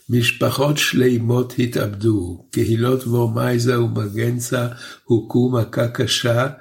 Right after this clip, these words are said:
והם התאוששו ממנה רק לאחר דור.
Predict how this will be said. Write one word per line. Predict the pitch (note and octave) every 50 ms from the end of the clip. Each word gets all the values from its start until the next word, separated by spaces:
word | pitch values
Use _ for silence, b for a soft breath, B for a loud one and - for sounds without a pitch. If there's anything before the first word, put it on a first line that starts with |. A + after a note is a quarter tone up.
| B B B B B B -
והם | A2 A2 G2+ A#2 B2+ C3+ C#3+ C3 A#2+ B2+ B2 A#2+
התאוששו | A#2 A#2 - - A#2+ A#2 - - A#2 A2 - - B2+ B2+ B2+
ממנה | B2+ B2+ B2 B2 B2+ B2+ B2+ C3+ B2+ A#2
רק | A2+ A#2 A#2+ A#2+ - -
לאחר | B2+ B2 A2+ - - A#2+ A#2+ A2+
דור. | A2 G#2+ G#2 G#2+ B2 B2+ B2 A#2 G#2+ F#2+ F2 - - - -